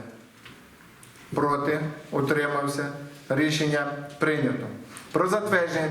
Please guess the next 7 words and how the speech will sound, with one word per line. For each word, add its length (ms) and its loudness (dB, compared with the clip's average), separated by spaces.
технічної 500 2
документації 840 4
землеустрою 760 2
щодо 280 2
встановлення 640 2
меж 260 2
земельної 460 2